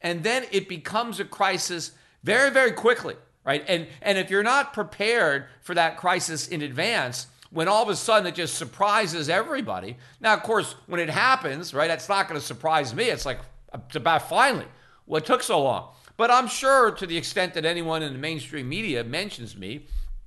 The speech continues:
they'll just say, "Ah, well, you know, Peter Schiff's a stop clock because he's been saying this was gonna happen for ten years and now it finally happened." Well, yeah, I've been warning about it for a long time. That doesn't make me a stop clock. <laughs> That makes me right. The stop clocks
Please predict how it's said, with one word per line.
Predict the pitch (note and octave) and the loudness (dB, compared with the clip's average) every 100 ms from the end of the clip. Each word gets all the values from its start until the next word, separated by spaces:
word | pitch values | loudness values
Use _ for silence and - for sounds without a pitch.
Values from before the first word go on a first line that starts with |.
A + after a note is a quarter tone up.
| - - - C#3+ | -18 -20 -14 0
they'll | G#3 G3+ | 2 2
just | F3 - | 0 0
say, | G#3+ | 4
"Ah, | B3+ B3 F3+ | 8 8 8
well, | F3+ | 4
you | F3+ | 4
know, | E3+ | -2
Peter | E3+ A#3+ G#3+ | -4 -4 -4
Schiff's | F3 G#3+ - | -4 -8 -6
a | |
stop | - F#3+ F3+ F3+ | -4 0 0 0
clock | F#3+ A#3 D#3+ - - - | 2 4 4 0 -16 -12
because | G3+ F#3 C3+ | -4 -2 0
he's | A#3 | -2
been | F#3 D#3 | -4 -4
saying | - A3 F#3 | 0 0 0
this | F#3 | -4
was | F3+ C#3 | -6 -6
gonna | F3 | -2
happen | D#3 G3 F3+ C#3+ | 2 2 0 -4
for | D3+ | -4
ten | C#3 - F#3+ F3+ | -8 0 0 0
years | F#3 B3+ F3+ C3 | 0 2 2 0
and | D3+ | -2
now | D#3 F3+ | 2 2
it | E3 | 2
finally | - F3+ F#3+ D#3+ | 2 2 2 0
happened." | D3 A3 A3+ A#2+ C#3+ - - _ _ _ | 4 4 2 -4 -10 -20 -20 _ _ _
Well, | F#3+ G#3 | 2 4
yeah, | G#3+ C4 A3+ - - | 6 6 6 2 -2
I've | - F#3 | 2 4
been | F#3 E3+ | 4 2
warning | G#3+ C4+ C4 | 4 6 6
about | F#3 F3 F#3 | 6 8 8
it | - | 4
for | G#3 | 0
a | F#3+ | 4
long | G#3 G#3 | 6 6
time. | F3 A#3 A#3+ | 4 4 4
That | F3 | 2
doesn't | F3+ E3+ E3+ | -4 -4 -2
make | D#3+ D#3+ | -4 -6
me | D#3 | -8
a | C3+ | -8
stop | - E3+ D3 - | 0 4 2 0
clock. | - B2+ F3+ - - | -2 2 2 0 -14
<laughs> | - | -4
That | C4+ G3 | 0 0
makes | G#3+ D#3 F3+ | 0 -4 -6
me | F3+ | -4
right. | D#3 G#3 A#3 - - - - | 4 6 6 0 -14 -20 -10
The | E3 | -4
stop | D#3 - A3+ G#3 - | -2 2 4 4 2
clocks | - G3 A#3+ F3+ F3 - | 2 6 8 8 4 -4